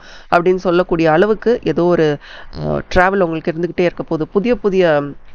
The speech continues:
சவால்களை நீங்க சந்திக்க போறீங்க. ஏன்னா, புதுசா நம்ம ஒரு விஷயத்துக்குள்ள போனோம் அப்படின்னாலே முதல்ல நமக்கு தேவை confidence. "Okay, பாத்துடலாம் வா" அப்படின்ற ஒரு confidence. And தெரியல, உங்க கார்ட்ஸை ரீட் பண்ணும்போது த்ரீ, ஃபோர், ஃபைவ் இந்த number மட்டும் அப்படியே flash ஆயிட்டே இருக்கு. ஏன் தெரியல, த்ரீ ஃபோர் ஃபைவ், த்ரீ ஃபோர் ஃபைவ்,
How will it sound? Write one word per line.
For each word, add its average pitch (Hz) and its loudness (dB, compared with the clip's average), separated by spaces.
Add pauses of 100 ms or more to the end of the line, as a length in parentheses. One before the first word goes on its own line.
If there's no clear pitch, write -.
சவால்களை 220 2
நீங்க 170 -2
சந்திக்க 160 -4
போறீங்க. 156 -2 (380)
ஏன்னா, 202 4 (120)
புதுசா 240 2
நம்ம 240 -2
ஒரு 196 2
விஷயத்துக்குள்ள 208 0 (100)
போனோம் 208 4
அப்படின்னாலே 190 4 (140)
முதல்ல 180 2
நமக்கு 190 0
தேவை 180 2
confidence. 165 0 (320)
"Okay, 156 2
பாத்துடலாம் 175 2
வா" 156 4 (140)
அப்படின்ற 160 -2
ஒரு 151 0
confidence. 151 -2 (500)
And 202 2
தெரியல, 247 6
உங்க 196 -2
கார்ட்ஸை 208 2
ரீட் 190 2
பண்ணும்போது 180 2
த்ரீ, 233 0 (100)
ஃபோர், 185 4 (120)
ஃபைவ் 147 2
இந்த 175 -2
number 175 0
மட்டும் 175 0
அப்படியே 160 -2
flash 147 2
ஆயிட்டே 165 2
இருக்கு. 160 -2
ஏன் 170 0
தெரியல, 160 -2 (100)
த்ரீ 160 0
ஃபோர் 147 2
ஃபைவ், 160 0 (100)
த்ரீ 151 -4
ஃபோர் 151 0
ஃபைவ், 147 2